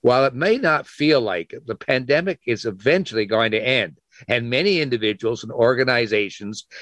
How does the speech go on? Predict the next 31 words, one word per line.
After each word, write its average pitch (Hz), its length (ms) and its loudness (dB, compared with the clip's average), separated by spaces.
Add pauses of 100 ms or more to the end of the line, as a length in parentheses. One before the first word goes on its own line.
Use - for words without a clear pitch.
(120)
care 131 500 2
and 113 100 -2
are 107 80 -2
trying 127 360 -2
to 113 80 -10
support 120 540 2 (220)
those 117 320 0
who 117 80 -2
are 117 100 0
struggling. 113 600 0 (440)
And 110 160 0
the 110 60 2
learnings 156 440 2
from 120 120 -6
the 113 100 -2
survey 120 480 4
we 214 280 2
did 110 340 0 (180)
will 123 220 4
inform 120 560 2
carp's 123 420 -2
current 160 460 0 (200)
and 104 120 -4
ongoing 120 680 0
advocacy 107 680 -2
efforts 107 500 -2 (220)
to 127 180 2
underscore 127 880 0 (220)
that 120 220 2
older 175 480 6
adults 110 560 0